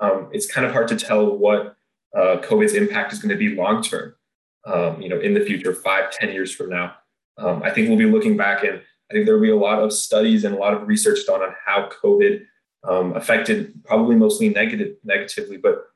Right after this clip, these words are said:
hopefully, um, and like you said, maybe we can be a little optimistic.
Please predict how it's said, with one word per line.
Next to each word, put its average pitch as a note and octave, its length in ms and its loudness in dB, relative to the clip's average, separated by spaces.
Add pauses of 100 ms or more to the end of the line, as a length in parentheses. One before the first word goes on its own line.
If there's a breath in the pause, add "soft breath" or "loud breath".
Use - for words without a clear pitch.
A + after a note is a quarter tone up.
(260)
hopefully, A2+ 580 2
um, F#2+ 180 -4
and G#2 80 2
like G#2 160 0
you G#2+ 60 0
said, - 200 0
maybe A3 200 2
we - 80 6
can A3 120 0
be G#3+ 60 6
a G#3+ 100 6
little G#3+ 200 4
optimistic. G3 560 -6